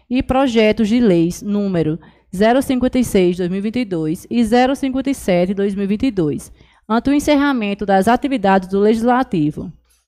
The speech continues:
O requerimento foi colocado em discussão.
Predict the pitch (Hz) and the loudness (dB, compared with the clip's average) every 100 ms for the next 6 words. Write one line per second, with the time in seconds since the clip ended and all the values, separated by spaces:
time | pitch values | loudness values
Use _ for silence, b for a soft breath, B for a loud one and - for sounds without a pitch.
0 | b b 208 226 247 240 240 277 320 285 | b b 2 4 6 4 4 2 2 2
1 | 269 254 254 254 190 196 208 - 202 - | 4 4 4 4 2 2 -2 -6 -8 -4
2 | 175 151 165 | -4 -2 -6